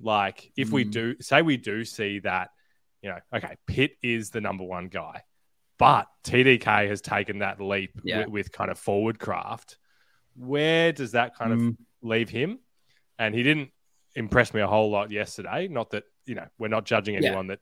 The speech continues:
Speaker 1: didn't have a big game yesterday, but just let's see what he puts out there next
Speaker 2: Mm.
Speaker 1: week and whether that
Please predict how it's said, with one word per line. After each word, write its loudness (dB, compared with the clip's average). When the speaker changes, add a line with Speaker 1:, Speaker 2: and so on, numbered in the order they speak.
Speaker 1:
didn't -10
have -2
a -4
big -6
game -2
yesterday, -4
but -8
just -4
let's 4
see 4
what 2
he 0
puts -6
out 0
there -2
next 0
Speaker 2:
Mm. 0
Speaker 1:
week 0
and -12
whether 4
that 0